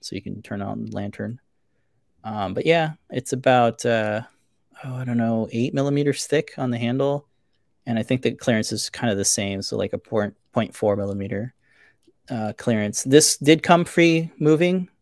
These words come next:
It has the spray varnish on it, so it didn't fuse, which is really nice. So that's free spinning.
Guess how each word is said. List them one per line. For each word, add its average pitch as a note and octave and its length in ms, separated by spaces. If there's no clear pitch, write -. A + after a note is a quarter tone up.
It B2 100
has D3 200
the D3+ 100
spray D3 260
varnish D3 520
on C3+ 200
it, E3+ 180
so A#2+ 240
it A2+ 60
didn't B2+ 320
fuse, A#2+ 440
which A#2+ 160
is A#2+ 160
really A#2 180
nice. A2 460
So - 160
that's G#2 220
free A2 180
spinning. A2+ 460